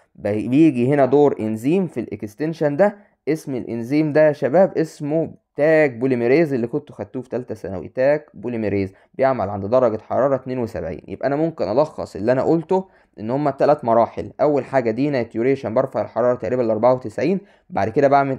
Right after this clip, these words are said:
انيلينج، بعمل خفض ترانزيانت كولينج، بعمل تاب ريد. أنا هقرا لك من الكتاب بس، من المذكرة بس ما تقلقش. وبعد كده بعمل مرحلة تانية اسمها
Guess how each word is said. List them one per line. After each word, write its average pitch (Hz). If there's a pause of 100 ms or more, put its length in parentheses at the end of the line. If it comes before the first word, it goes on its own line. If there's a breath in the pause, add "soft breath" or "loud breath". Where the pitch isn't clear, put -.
انيلينج، 113
بعمل 123
خفض 131
ترانزيانت 120
كولينج، 165
بعمل 127
تاب 131
ريد. 131 (260 soft breath)
أنا 113
هقرا 131
لك 170
من 113
الكتاب 104
بس، 107
من 101
المذكرة 101
بس 117
ما 104
تقلقش. 113 (300 loud breath)
وبعد 120
كده 156
بعمل 143
مرحلة 131
تانية 139
اسمها 139